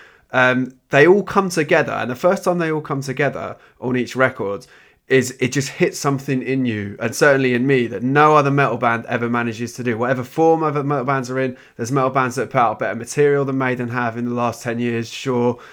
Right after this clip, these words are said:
Um, but when Maiden really kind of nail it, they do something to me that no other band manages to do.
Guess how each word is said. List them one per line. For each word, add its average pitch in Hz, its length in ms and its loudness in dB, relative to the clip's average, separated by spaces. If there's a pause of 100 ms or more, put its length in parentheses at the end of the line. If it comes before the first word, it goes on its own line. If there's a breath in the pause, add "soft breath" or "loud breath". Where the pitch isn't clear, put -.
(260 loud breath)
Um, 117 200 0
but 123 200 -4
when 135 200 2
Maiden 180 380 2
really 160 260 0
kind 135 300 -2
of 120 140 -4
nail 131 360 -2
it, - 220 -10 (460 soft breath)
they 123 120 2
do 175 280 -2
something 120 540 -2
to 120 120 -6
me 104 360 -10 (180)
that 113 120 -4
no 131 260 0
other 127 160 0
band 120 500 -4
manages 120 400 -6
to 117 120 -10
do. 120 280 -6